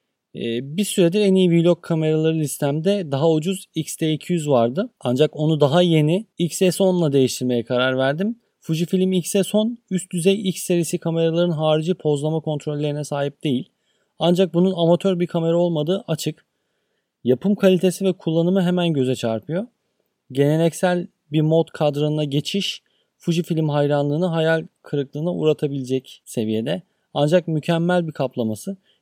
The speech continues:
yapım kalitesi ve kullanım ve ıbısın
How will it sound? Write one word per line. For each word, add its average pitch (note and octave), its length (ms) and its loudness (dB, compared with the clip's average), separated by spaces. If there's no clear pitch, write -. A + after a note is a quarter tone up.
yapım C3 320 2
kalitesi D#3 480 -2
ve D#3+ 100 0
kullanım D3+ 600 -2
ve D#3 320 0
ıbısın D3+ 640 0